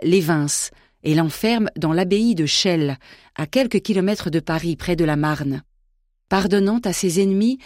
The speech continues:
elle choisit de se charger des basses besognes et de soigner les malades en toute humilité. Quelle vie incroyable ! Esclave, puis reine, puis moniale.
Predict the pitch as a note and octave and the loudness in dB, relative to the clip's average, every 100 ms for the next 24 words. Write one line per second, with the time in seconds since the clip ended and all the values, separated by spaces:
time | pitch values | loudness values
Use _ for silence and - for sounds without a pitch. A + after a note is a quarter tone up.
0 | - _ _ - A#3 - C4+ B3+ D4+ C#4 | -20 _ _ -4 -2 -2 0 0 0 -2
1 | A3 - F3+ A#3 G#3 F#3+ B3+ F#3+ D#3 C3+ | -2 -2 -2 -2 -2 -2 0 0 0 2
2 | - - F3 F#3+ E3 E3 D#3+ D#3 - - | 0 -2 -2 0 2 0 0 -2 -6 -20
3 | - _ G#3 F#3+ G3+ - A#3+ A3+ A#3 G#3+ | -20 _ -2 0 0 0 2 2 4 4
4 | F#3+ F#3 G3 G#3 G3 - F3+ F3 - D4 | 2 2 2 0 -2 -2 -2 -2 -4 -6
5 | - G3+ F3+ E3 - D3 C#3+ _ _ _ | -2 0 2 0 -4 -6 -6 _ _ _
6 | _ _ - F#3 D3+ D3+ - G3 G3 - | _ _ 0 0 2 -2 -2 -4 -4 -4
7 | E3+ D3+ D3 C#3+ D3 - - - _ - | -4 -2 -4 -6 -10 -12 -20 -20 _ 0
8 | C#4 - F#3 D3+ D3+ - A#3+ G#3+ F#3 F3 | 0 0 -2 -2 -4 -4 -2 2 4 4
9 | E3 A3 B3 B3 A3+ F3 D#3+ D3+ | 2 2 4 4 4 4 0 -2